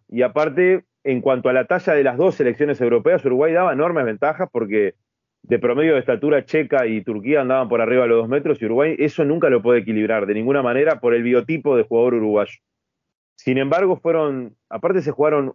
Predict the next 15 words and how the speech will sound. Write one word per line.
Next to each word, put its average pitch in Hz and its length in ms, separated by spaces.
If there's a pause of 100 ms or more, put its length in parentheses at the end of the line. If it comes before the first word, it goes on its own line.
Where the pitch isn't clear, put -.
una 160 280
noche, 202 580
Uruguay 135 280
tuvo 156 220
descanso 165 420
y 190 40
jugó 156 580
a 113 140
las 113 400
veinticuatro 117 500
horas 139 140
siguientes 139 400
el 127 100
otro 131 160
compromiso. 113 500